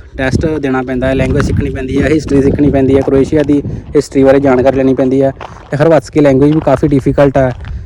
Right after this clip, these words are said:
ਤੇ ਉਹ ਸਾਰਾ ਨਾ ਝੰਜਟ ਜਿਹਾ ਨਾ ਮੈਨੂੰ ਸਹੀ ਨਹੀਂ ਲੱਗਾ ਉੱਥੇ, ਮਤਲਬ ਕਿ ਫਿਊਚਰ ਆਪਣਾ ਦਿਸਿਆ ਨਹੀਂ ਕਿ ਕੋਈ ਫਿਊਚਰ ਹੈਗਾ ਉੱਥੇ, ਇਸ ਕਰਕੇ ਇਹ ਵੀ ਰੀਜ਼ਨ ਸੀਗਾ ਕਰੋਏਸ਼ੀਆ ਛੱਡਣ ਦਾ। ਉਹਦੇ ਨਾਲ ਨਾਲ ਨਾ ਇੱਕ ਨਾ ਉੱਥੇ ਯਾਰ ਆਪਣਾ ਕਹਿ ਲਈਏ ਰੇਸਿਜ਼ਮ ਬਹੁਤ ਜ਼ਿਆਦਾ ਇੰਡੀਅਨ ਦੇ ਲਈ,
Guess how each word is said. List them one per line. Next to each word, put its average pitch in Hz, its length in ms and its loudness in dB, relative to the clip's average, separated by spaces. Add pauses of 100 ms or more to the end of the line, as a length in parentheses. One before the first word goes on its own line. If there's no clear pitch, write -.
(200)
ਤੇ - 80 2 (200)
ਉਹ 196 60 -4
ਸਾਰਾ 185 260 -2
ਨਾ 196 280 2 (380)
ਝੰਜਟ 147 280 4
ਜਿਹਾ 156 140 4
ਨਾ 170 100 4
ਮੈਨੂੰ 185 140 4
ਸਹੀ 151 200 0
ਨਹੀਂ 175 120 2
ਲੱਗਾ 120 260 -6
ਉੱਥੇ, 139 320 -6 (200)
ਮਤਲਬ 123 280 -2
ਕਿ 135 360 -2
ਫਿਊਚਰ 151 320 2
ਆਪਣਾ 160 280 2
ਦਿਸਿਆ 156 300 0
ਨਹੀਂ 143 140 0
ਕਿ 143 80 -4
ਕੋਈ 151 160 -2
ਫਿਊਚਰ 139 300 -2
ਹੈਗਾ 123 240 2
ਉੱਥੇ, 147 300 -2 (480)
ਇਸ - 100 0
ਕਰਕੇ 147 260 0
ਇਹ 139 80 4
ਵੀ 160 100 6
ਰੀਜ਼ਨ 156 220 6
ਸੀਗਾ 147 300 4 (180)
ਕਰੋਏਸ਼ੀਆ 131 320 0
ਛੱਡਣ 135 320 0
ਦਾ। 127 140 0 (480)
ਉਹਦੇ - 300 -2
ਨਾਲ 190 200 4
ਨਾਲ 190 140 4
ਨਾ 202 240 0
ਇੱਕ 180 160 -2
ਨਾ 190 120 2
ਉੱਥੇ 180 260 0
ਯਾਰ 165 280 2 (360)
ਆਪਣਾ 147 300 -4
ਕਹਿ 143 120 -2
ਲਈਏ 151 120 2
ਰੇਸਿਜ਼ਮ 160 420 4
ਬਹੁਤ 127 220 2
ਜ਼ਿਆਦਾ 135 220 2
ਇੰਡੀਅਨ 123 340 2
ਦੇ 127 100 2
ਲਈ, 127 160 0